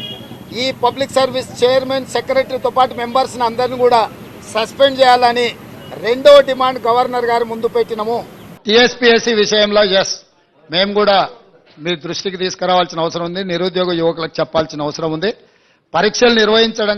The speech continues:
కానీ, పరీక్షా ఫలితాలను ప్రకటించడం కానీ, ఉద్యోగ నియామక పత్రాలు ఇవ్వాలంటే తెలంగాణ పబ్లిక్ సర్వీస్ కమిషన్కు చైర్మన్ ఉండాలి. చైర్మన్ లేకుండా ఈ ప్రక్రియ ఏది జరగదు. ఇది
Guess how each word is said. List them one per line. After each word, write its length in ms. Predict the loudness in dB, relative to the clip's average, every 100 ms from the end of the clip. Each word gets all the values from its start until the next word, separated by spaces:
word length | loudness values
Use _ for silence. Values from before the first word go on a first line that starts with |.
| -2
కానీ, 180 | -2 -4 -4
పరీక్షా 320 | -6 -2 -2 0
ఫలితాలను 540 | -4 -2 0 0 -2 -6
ప్రకటించడం 540 | -8 -6 -8 -6 -4 -2
కానీ, 180 | -4 -6 -14 _ _ _ _ -14
ఉద్యోగ 340 | 2 4 4 2
నియామక 320 | 2 2 0 -2
పత్రాలు 360 | -2 0 0 0
ఇవ్వాలంటే 500 | 0 0 2 -2 -4 -6 -6 _ _ _ _
తెలంగాణ 380 | 0 2 2 2 2
పబ్లిక్ 320 | 0 -2 -4 -2
సర్వీస్ 300 | -2 -4 -6
కమిషన్కు 440 | -6 -6 -8 -8 -6 0
చైర్మన్ 420 | 2 2 -2 -2 -6
ఉండాలి. 340 | 0 0 0 -10 _ _ _ _ _ _ _ -6
చైర్మన్ 500 | 0 2 2 2 0
లేకుండా 360 | -2 -4 -4 -2 0
ఈ 40 | -2 -2
ప్రక్రియ 340 | -4 -2 0 0 0 -4
ఏది 180 | -6 -10 _ _ _ _ _ _
జరగదు. 460 | 0 2 2 0 -2 -6 _ _ _ _ _ _ _ -6
ఇది 180 | 0